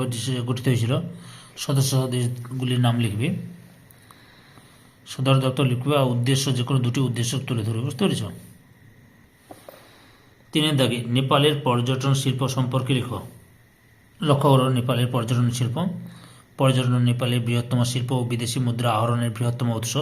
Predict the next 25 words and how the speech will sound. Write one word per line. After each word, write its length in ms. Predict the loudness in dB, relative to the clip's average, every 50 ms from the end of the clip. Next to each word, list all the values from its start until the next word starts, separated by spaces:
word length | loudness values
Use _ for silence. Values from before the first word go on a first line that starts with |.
| -4 -4 -6
পৃথিবীর 340 | -8 -6 -4 -2 -2 -2 -2 -2
দশটা 320 | -4 -4 -4 -4 -4 -4 -4 -4 -6 -10 -14 -18 -20 -20 -20 -20 -20 -20 -20 -20 _ _ -12 -8 -4
উঁচু 140 | -2 0 2 4
পর্বতশৃঙ্গের 520 | 4 4 2 2 -2 0 0 2 4 4 4 4
মধ্যে 200 | 4 2 0 -2 -2
আটটা 180 | -4 -2 -2 0 0 0
নেপালে 260 | 0 0 0 -2 -2 -2 -2
অবস্থিত। 300 | -2 -4 -4 -6 -6 -6 -6 -6 -4
সারা 160 | -4 -2 -2 0 0
পৃথিবীর 300 | -2 -2 -2 -4 -4 -4 -4
পর্বতারোহীরা 560 | -6 -6 -4 -4 -2 0 0 0 0 -2 -2 -4 -6 -8 -12 -16 -20 -20 -20 -20 -20 -20 -20 -20 -20 -20 -20 -20 -20 -14 -6 -4
নেপালে 300 | 0 4 6 6 6 6 6 4
পর্বতারোহণ 420 | 2 0 0 2 2 2 2 2 2 0
করতে 180 | 0 0 0 -2 -2
আসেন। 180 | 0 -2 -4 -4 -6 -6
পৃথিবীর 280 | -4 -2 0 0 0 0 0
উচ্চতম 300 | -2 -4 -4 -2 -2 -2 -2
পর্বতশৃঙ্গ 380 | -2 -2 -4 -4 -2 -2 0 0 0
মাউন্ট 180 | 0 0 0 0 0
এভারেস্ট 400 | 0 0 -2 -2 -4 -6 -8 -12 -14 -20 -20 -20 -20 -20 -20 -20 -20 -20 -20 -20 -20 -20 -20 -20 -20 -18 _ 0
নেপালে 320 | 0 2 4 6 6 6 6
রয়েছে, 240 | 6 4 4 2 0 0
যা 60 | 0 0
পর্বতারোহীদের 560 | 0 -2 0 0 0 0 0 0 0 0 0 -2 -2
বিশেষ 180 | -2 -2 -2